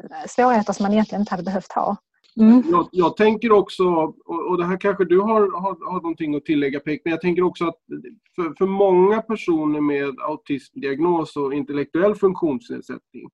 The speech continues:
Speaker 2: så inträder puberteten relativt sent.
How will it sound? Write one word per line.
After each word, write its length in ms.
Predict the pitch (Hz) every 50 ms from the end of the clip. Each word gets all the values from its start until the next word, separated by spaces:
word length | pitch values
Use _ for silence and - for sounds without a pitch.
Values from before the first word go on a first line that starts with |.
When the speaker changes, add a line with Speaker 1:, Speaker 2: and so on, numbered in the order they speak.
| _ _ - - _ _
Speaker 2:
så 200 | _ - 160 170
inträder 720 | 190 208 202 185 156 143 - 160 156 151 147 143 139 143 139 -
puberteten 920 | - 139 127 147 143 - - - 208 214 202 202 202 _ 165 147 131 131
relativt 600 | 135 131 131 131 127 131 - _ 147 143 - _
sent. 480 | - - 254 196 135 - - - 62